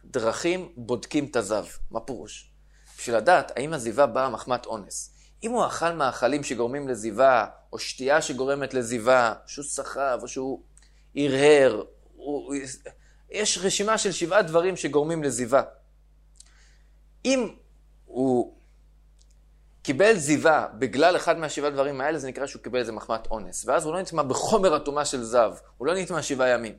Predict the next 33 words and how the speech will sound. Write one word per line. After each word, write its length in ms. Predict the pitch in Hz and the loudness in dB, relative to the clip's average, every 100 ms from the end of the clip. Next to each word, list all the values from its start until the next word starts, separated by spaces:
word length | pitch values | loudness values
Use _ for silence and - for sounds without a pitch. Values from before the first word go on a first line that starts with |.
| _ _ _ _ - _ _ _ - | _ _ _ _ -20 _ _ _ -12
אבל 420 | 101 147 139 131 - _ _ _ _ _ _ _ _ _ - | 2 4 4 2 -8 _ _ _ _ _ _ _ _ _ -6
אם 340 | 135 175 147 - - | -4 -4 -6 -12 -12
הסיבה 460 | - - 98 147 | -8 -6 2 2
שיצא 440 | 151 123 113 110 147 | 2 0 0 0 -2
ממנו 240 | 139 127 | -2 -6
זיווה 300 | 117 110 135 | -4 2 2
זה 80 | 117 | 2
מחמת 340 | 113 - 131 | -6 -6 -6
חולי 960 | - - - 143 156 151 151 139 113 101 _ - | -8 -14 -2 4 6 6 2 0 -2 -6 _ -12
שיש 500 | - 123 117 117 117 | -4 0 2 0 0
לו, 300 | 120 131 - - _ - - | 0 0 -4 -20 _ -20 -6
חולי 200 | 139 139 | -2 -2
מיוחד 460 | 131 120 127 135 | -2 -4 2 2
באותו 560 | 113 117 127 123 120 113 | 2 -2 0 0 2 0
מקום, 420 | 110 110 107 107 - _ _ - - - - - | -2 -4 -4 -4 -8 _ _ -20 -20 -20 -20 -16
זה 200 | 113 151 | 2 2
נקרא 480 | 151 - 143 139 107 | 2 0 2 2 0
שזה 280 | - - 110 | -6 -14 -12
מחמת 420 | 104 - 131 127 | -10 -10 -6 -6
חולי 280 | - 147 143 | -2 0 0
ולא 220 | 123 135 | 2 0
מחמת 340 | 147 - 123 113 | 0 -2 -4 -4
אונס. 340 | 107 95 - - | -8 -8 -10 -6
המקביל 500 | 104 101 - 165 190 | -4 -4 -2 -2 0
של 200 | 143 117 | -2 -2
אונס 440 | 160 135 117 - - | -4 -2 -4 -6 -8
זה 160 | 113 | 0
לא 80 | 147 | 0
במזיד, 480 | 160 147 120 113 - | 0 -4 -6 -6 -8
כמו 140 | - 104 | -10 -12
שבדרך 320 | 113 123 - | -6 -6 -4
כלל 120 | 131 | -4
אומרים, 220 | 120 131 | -4 -6